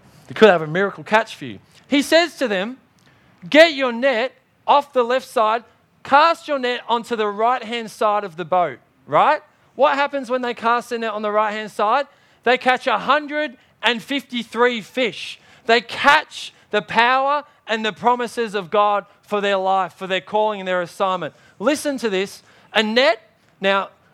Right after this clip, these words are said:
I'm being liberal in this interpretation because this is what Holy Spirit was showing me, all right? The net, it is often in Scripture a picture of our belief system.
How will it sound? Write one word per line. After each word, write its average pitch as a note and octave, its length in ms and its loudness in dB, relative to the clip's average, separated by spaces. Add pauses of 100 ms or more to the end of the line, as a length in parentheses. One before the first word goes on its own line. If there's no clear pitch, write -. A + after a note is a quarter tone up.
(120)
I'm G3+ 140 0
being A#3 280 2
liberal A3 320 -2
in G3 120 -6
this F3+ 200 -14
interpretation F#3 800 -2
because E3 200 -8
this F#3 140 -14
is F3+ 80 -8
what F3+ 140 0
Holy F3+ 200 -2
Spirit E3+ 300 -6
was D3+ 100 -10
showing E3 320 -2
me, B2 120 -10
all A#2 80 -4
right? G3 200 0 (920)
The A#3+ 100 6
net, D4 440 4 (400)
it A3 160 0
is G#3+ 240 -4
often B3 420 0
in G#3 120 -8
Scripture - 420 -6
a F#3+ 120 -2
picture G#3 420 -6
of F#3+ 180 -2
our F#3+ 220 2
belief F#3 400 -4
system. D#3+ 540 -10